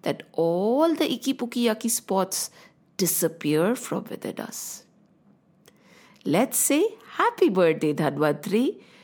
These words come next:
Welcome. Please come and reside in our heart. Please give us the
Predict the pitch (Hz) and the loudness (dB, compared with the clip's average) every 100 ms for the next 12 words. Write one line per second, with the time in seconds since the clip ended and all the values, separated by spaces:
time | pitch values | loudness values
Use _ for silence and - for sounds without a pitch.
0 | - _ - 175 208 370 - 202 165 180 | -20 _ -6 2 4 4 2 2 2 -2
1 | - - _ _ _ - 220 247 302 359 | -14 -20 _ _ _ -8 0 2 4 2
2 | - - - _ _ - 190 190 202 - | -2 -6 -12 _ _ -2 4 4 2 -6
3 | - _ - 160 160 170 170 208 247 311 | -20 _ -2 -2 2 2 4 4 4 2
4 | - - 156 143 135 160 160 170 208 - | -4 -4 -2 0 -2 -2 2 2 2 -2
5 | - - _ _ - 302 349 262 - 160 | -14 -20 _ _ 0 4 4 2 0 0
6 | 151 147 - 139 | 0 -2 -6 -10